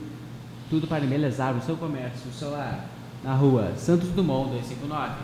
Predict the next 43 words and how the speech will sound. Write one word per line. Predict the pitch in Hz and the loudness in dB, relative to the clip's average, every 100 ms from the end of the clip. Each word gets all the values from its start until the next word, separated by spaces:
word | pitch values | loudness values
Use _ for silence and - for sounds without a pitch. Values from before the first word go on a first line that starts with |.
| - - - - - | -10 -12 -12 -14 -8
pertinho | 139 131 123 147 | -6 -6 -6 -6
da | |
Voluntários | 139 139 127 110 | -4 -6 -6 -6
da | 127 | -6
Pátria. | 123 131 113 - - - - - - | -4 -2 -2 -4 -8 -10 -12 -12 -12
Faça | - 147 - | -6 -4 -4
contato | 151 143 143 143 | -4 -2 -2 -2
pelo | 147 | -4
fone | - 151 123 - - - - - - - - - | -2 -4 -4 -4 -6 -8 -10 -10 -12 -12 -12 -6
cinco | 190 190 | -4 -4
três | 180 147 147 - - - - - | -2 -2 -2 -6 -10 -12 -12 -6
três | 147 170 | -2 -2
dois | 160 156 156 - - - 131 | -2 -2 -4 -8 -10 -10 -4
vinte | 156 | -4
e | - | -2
cinco | 160 156 156 160 - - - | -2 -2 -2 -4 -6 -10 -4
zero | 165 170 131 | -2 0 0
oito | 127 - | -2 -4
setenta. | - 117 - 139 113 - 82 - - - - - | -6 -6 -4 -6 -6 -8 -10 -10 -12 -12 -12 -10
Desejo | 117 131 139 | -6 -4 -4
que | 135 | -4
nesse | 143 - | -4 -4
dois | 160 139 | -4 -2
mil | 160 | -2
e | |
vinte, | 160 160 156 - 160 - - 135 | 0 0 -2 -4 -6 -6 -10 -8
na | |
sua | 131 160 | -4 -4
casa, | 151 151 147 151 151 - - | -2 -2 -4 -4 -6 -8 -8
reine | 165 196 196 | -4 -2 0
a | |
alegria | 190 185 160 170 | 0 0 0 0
e | |
a | 180 | -2
paz. | 185 208 - - - - - | -4 -4 -4 -6 -10 -10 -6
Que | |
o | 156 | -4
ano | 156 | -2
de | 147 | -2
dois | 135 131 | -4 -4
mil | 131 165 | -2 -2
e | |
vinte | 151 143 | -2 -4